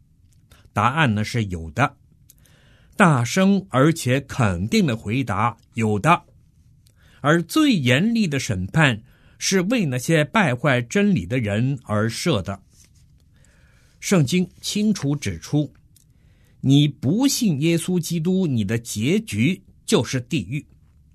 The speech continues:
我们必须相信神救赎的福音，真心真意的爱慕拥抱，这是第一点。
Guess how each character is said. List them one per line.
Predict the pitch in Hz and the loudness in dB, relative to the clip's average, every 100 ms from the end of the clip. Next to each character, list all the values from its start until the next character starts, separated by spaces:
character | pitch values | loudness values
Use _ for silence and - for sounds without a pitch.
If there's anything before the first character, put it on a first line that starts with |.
| _ _ _ _ _ _ | _ _ _ _ _ _
我 | 139 139 | 0 4
们 | 170 | 4
必 | 180 226 | 2 -2
须 | 131 180 175 | -2 -2 -2
相 | 170 - 269 | -2 -2 0
信 | 269 202 | 0 0
神 | 151 131 160 | 0 0 -2
救 | 180 220 135 | 0 0 0
赎 | - 131 | -2 -6
的 | 143 | -6
福 | 123 135 | -4 -4
音， | 165 214 233 - _ _ _ - _ _ | 0 2 2 -4 _ _ _ -20 _ _
真 | - 226 240 | -2 0 2
心 | 233 - 233 226 | 0 0 2 4
真 | 226 240 247 | 4 0 2
意 | 240 | 0
的 | 139 117 - _ _ _ _ | 2 0 -4 _ _ _ _
爱 | - 226 147 | 2 4 4
慕 | 131 156 120 | 2 2 2
拥 | 156 180 | 2 2
抱， | 180 135 - _ _ _ _ _ | 2 0 -4 _ _ _ _ _
这 | - | -4
是 | 131 - 120 | -4 -2 -4
第 | 113 127 | -4 -4
一 | 139 196 | -4 -4
点。 | 110 73 71 | -6 -8 -12